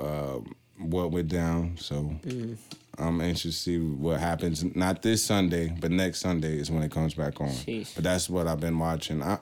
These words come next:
Speaker 1: I'm trying to think if I've been watching anything else, but I can't really think of shit on the top of my head. So
Speaker 2: Feel
Speaker 1: what
Speaker 2: you,
Speaker 1: about
Speaker 2: man.
Speaker 1: you?
Speaker 2: I've been watching one show, bro.
Speaker 1: Oh, really?
Speaker 2: And it's, you'll probably be like, "What the fuck?"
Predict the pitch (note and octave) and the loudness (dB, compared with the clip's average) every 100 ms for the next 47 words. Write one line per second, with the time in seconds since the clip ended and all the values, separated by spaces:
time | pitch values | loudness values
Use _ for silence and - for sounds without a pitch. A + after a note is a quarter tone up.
0 | - - - A2 C#3+ B2+ B2 A2+ A2 A2 | -6 -18 -4 2 4 4 2 2 2 4
1 | A2 A2 G#2+ G2 F2+ E2 F#2+ F2 D2+ D#2+ | 4 4 2 2 2 4 4 2 2 0
2 | C#2 - E2+ G2 F2 D#2 E2+ D2 - C#2 | -2 -2 0 2 2 2 0 0 -2 -4
3 | G1+ C#2 C2+ C2+ C2 C2 C#2 B1 - - | -2 -2 -2 -4 -4 -4 -4 -8 -10 -8
4 | B1 D2 - - - - A2+ G#2 F#2 E2+ | -8 -10 -16 -20 -20 -10 0 4 4 4
5 | A2 E2 - - - - - _ - A#2 | 4 2 -2 -18 -20 -20 -20 _ -2 0
6 | A2+ A2 - G#2 G#2+ A2 - G#2+ G2+ G2 | 2 0 -2 -2 0 -2 -2 -4 -2 -2
7 | G2+ G#2 - _ _ _ - D#2 D#2 D#2+ | -4 -4 -10 _ _ _ -8 -4 -2 -2
8 | D#2+ C#2+ C#2+ - - - - D3 B2 - | -2 -4 -10 -10 -6 -6 -8 -14 -14 -14
9 | - - - A2 - A2 G#2+ G2+ G2+ - | -20 -12 -8 -6 -2 0 0 -2 -4 -6
10 | G#2+ - - | -8 -8 -8